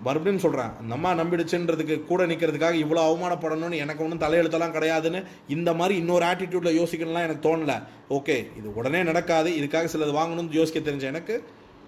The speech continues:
ம், நீங்க எதிர்பார்க்குற அந்த ஒரு ரிசல்ட்டை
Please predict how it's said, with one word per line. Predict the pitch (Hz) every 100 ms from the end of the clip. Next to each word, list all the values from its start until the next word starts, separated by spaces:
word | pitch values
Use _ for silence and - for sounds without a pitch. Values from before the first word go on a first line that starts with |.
| - - 107 98 -
ம், | 113 113 - 120
நீங்க | 117 120 117 113 110
எதிர்பார்க்குற | 143 190 180 175 185 240
அந்த | 165 139
ஒரு | 127
ரிசல்ட்டை | 143 175 165 185